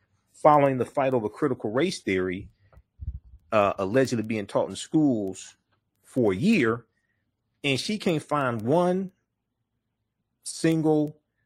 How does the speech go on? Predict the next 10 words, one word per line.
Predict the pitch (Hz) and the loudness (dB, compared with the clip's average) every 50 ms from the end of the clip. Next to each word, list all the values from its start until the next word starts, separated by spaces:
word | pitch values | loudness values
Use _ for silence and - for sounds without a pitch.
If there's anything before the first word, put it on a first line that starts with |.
| _ _ _ _ | _ _ _ _
credible | - - - 185 180 170 170 156 143 156 151 147 143 147 139 - _ _ _ _ _ _ _ _ _ | -12 0 4 6 6 8 6 4 4 2 0 0 -2 -4 -8 -12 _ _ _ _ _ _ _ _ _
incident | 160 196 214 - - 104 85 90 90 80 80 - _ _ _ _ _ _ _ _ _ _ _ _ | 2 2 2 2 0 -6 -10 -10 -12 -12 -14 -16 _ _ _ _ _ _ _ _ _ _ _ _
of | - 117 - | -6 -6 -2
critical | - - 165 143 - - 127 | 0 0 0 0 0 -2 -2
race | 120 127 123 113 | -2 -2 -4 -4
theory | - 131 120 117 110 | -4 -4 -4 -4 -4
being | 95 98 98 92 | -4 -6 -8 -8
taught | - - - - | -8 -8 -8 -8
in | 90 | -10
schools. | - - - 147 - - _ _ - - - | -12 -8 -8 -8 -8 -10 _ _ -20 -20 -20